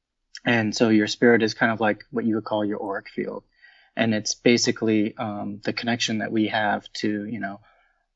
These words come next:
the force that you could say, the energy all around this, this, like, uh, quantum field. And what I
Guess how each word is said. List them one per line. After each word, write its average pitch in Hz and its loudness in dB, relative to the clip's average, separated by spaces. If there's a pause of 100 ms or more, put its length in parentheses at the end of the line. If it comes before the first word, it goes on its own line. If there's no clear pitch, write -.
the - 0
force 107 -2
that - -8
you 113 -2
could 117 -4
say, 104 -2
the 107 -6
energy 110 -2
all 107 -2
around 104 -6
this, 104 -8
this, - -10
like, 104 -8
uh, 110 -8
quantum 110 -6
field. 95 -4 (960)
And 107 -2 (380)
what 131 6
I 120 4